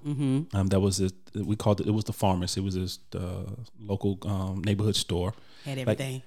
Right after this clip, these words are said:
Speaker 2: had everything.
Speaker 1: Everything.
Speaker 2: Literally had everything.
Speaker 1: Everything, had everything.
Speaker 2: You can get everything from a pair of boots to gum, e-, everything in
Speaker 1: Right.
Speaker 2: between. So every day we walked there.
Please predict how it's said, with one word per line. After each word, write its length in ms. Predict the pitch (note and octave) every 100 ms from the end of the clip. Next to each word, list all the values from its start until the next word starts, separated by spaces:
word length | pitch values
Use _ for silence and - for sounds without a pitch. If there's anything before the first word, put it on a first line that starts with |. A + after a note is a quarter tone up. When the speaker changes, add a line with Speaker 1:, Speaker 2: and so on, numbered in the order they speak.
| -
Speaker 2:
had 200 | D#3+ -
everything. 380 | A#2 G#2 - A2+
Speaker 1:
Everything. 100 | A2+
Speaker 2:
Literally 280 | C#3+ A2 G2+
had 200 | - -
everything. 440 | F#2 G2 - -
Speaker 1:
Everything, 40 | -
had 140 | C#3+
everything. 380 | - - - A#2+
Speaker 2:
You 120 | D3
can 140 | B2+ B2
get 180 | A2+ A#2
everything 760 | A2+ A#2 - G#2+ G#2 G2+ G2+
from 300 | - F#2+ F#2+
a 40 |
pair 340 | F#2+ - A2 G2
of 200 | F#2+ F#2+
boots 560 | B2 B2 - - - - - -
to 260 | B2+ G2 - A2
gum, 320 | G#2+ F#2 F#2+
e-, 300 | F#2 - G2 -
everything 420 | A#2 B2 A#2+ G2+
in 80 | F2
Speaker 1:
Right. 220 | C#3+ C3
Speaker 2:
between. 180 | A2 G2 - -
So 240 | - A2 -
every 220 | B2 B2+
day 100 | G#2+
we 140 | G2+
walked 320 | F#2+ F2 -
there. 200 | - G#2+